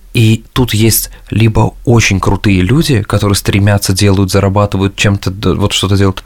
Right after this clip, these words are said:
и те люди, которые пытаются обойти систему. Вот постоянно попро-, пробуют обойти систему. Как будто бы я не замечаю какой-то вот этой вот середины. И для меня это гипертрофированная Россия.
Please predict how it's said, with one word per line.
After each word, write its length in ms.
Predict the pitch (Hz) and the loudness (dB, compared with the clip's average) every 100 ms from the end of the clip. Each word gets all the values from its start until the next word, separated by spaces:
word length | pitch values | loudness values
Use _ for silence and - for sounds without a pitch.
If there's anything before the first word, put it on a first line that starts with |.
| - | -4
и 100 | 110 | -2
те 160 | - 113 | 0 2
люди, 420 | 135 175 165 104 - - | 2 2 0 -2 -10 -6
которые 280 | 101 123 | -2 -2
пытаются 400 | 120 - 131 - | 0 0 0 0
обойти 320 | 104 101 - 120 | 0 0 0 -2
систему. 580 | - - 101 95 - - - | -2 0 0 0 -4 -10 -10
Вот 120 | 98 | -6
постоянно 640 | - - 101 98 131 147 | -4 0 0 0 0 -2
попро-, 360 | 127 104 - 113 | -4 -4 -2 -2
пробуют 480 | - 107 123 110 - | 0 0 0 0 0
обойти 320 | 98 95 - | 0 -2 -2
систему. 560 | - - - 98 - - - - - - | -6 -4 -2 -2 -2 -8 -16 -16 -18 -6
Как 200 | 101 98 | -4 0
будто 220 | 151 147 | -2 0
бы 100 | 117 | 0
я 140 | 113 | 2
не 100 | 120 | 2
замечаю 460 | 104 101 101 139 127 | 2 2 2 0 0
какой-то 320 | 101 120 117 | -2 -2 -2
вот 100 | 101 | -2
этой 160 | 117 101 | -4 -2
вот 120 | 107 | -2
середины. 960 | - - - - 110 113 117 131 98 95 | -2 -2 -2 0 0 0 2 2 2 0
И 300 | 104 104 98 | 2 2 2
для 160 | 107 107 | 2 2
меня 240 | 113 156 | 2 2
это 160 | 147 120 | 2 0
гипертрофированная 1200 | 101 - - 104 98 135 139 120 117 117 110 98 | 2 2 2 0 0 0 0 2 2 4 4 2
Россия. 540 | 104 - 104 87 90 | 2 0 0 0 -2